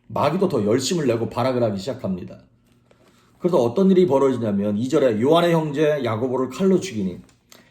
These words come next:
헤롯 왕이, 어, 이제 요한의 형제, 그러니까 예수님의 열두 사도 가운데 야고보를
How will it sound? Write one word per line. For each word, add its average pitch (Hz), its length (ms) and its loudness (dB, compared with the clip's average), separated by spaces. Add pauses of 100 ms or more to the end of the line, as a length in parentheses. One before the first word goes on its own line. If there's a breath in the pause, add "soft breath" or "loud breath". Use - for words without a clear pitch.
(340 soft breath)
헤롯 202 200 6
왕이, 107 720 -2 (600)
어, 90 260 -8
이제 92 180 -4
요한의 147 340 4
형제, 104 460 -4
그러니까 104 420 -4
예수님의 120 380 0
열두 170 580 2
사도 139 320 -2
가운데 107 480 0
야고보를 101 840 -2